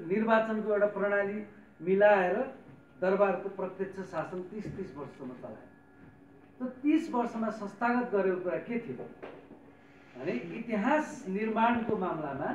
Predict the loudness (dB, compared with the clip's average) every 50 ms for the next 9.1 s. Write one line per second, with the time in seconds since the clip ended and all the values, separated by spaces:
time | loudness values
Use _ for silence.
0 | -6 -8 -12 -16 -16 -14 -14 -14 -14 -14 -12 -10 -10 -6 6 12 12 12 12 12
1 | 10 8 8 6 6 6 4 2 2 -2 -2 -2 -2 0 0 2 2 4 2 2
2 | 2 -2 -6 -6 -4 -4 -4 -4 -4 -4 -4 -4 -2 -2 0 0 2 2 0 0
3 | -4 -2 -4 -4 -2 -4 -6 -4 -4 -2 0 0 0 0 -2 -6 -6 -6 -6 -6
4 | -6 -6 -6 -6 -6 -8 -12 -18 -20 -20 -20 _ _ -6 -4 -2 0 0 0 -2
5 | -2 -4 -4 -4 -4 -2 0 0 0 0 0 0 0 0 0 -2 0 4 4 4
6 | 4 2 -2 -2 0 0 0 0 -2 -4 -4 -6 -6 -10 -16 -18 -18 -20 -20 -10
7 | -6 -4 -2 -2 0 0 0 0 0 -2 -2 -4 -4 -4 -4 -4 -4 -4 -4 -4
8 | -4 -4 -4 -6 -8 -8 -8 -6 -6 -6 -6 -4 -2 -2 -2 -2 -2 -4 -6 -8
9 | -8 -10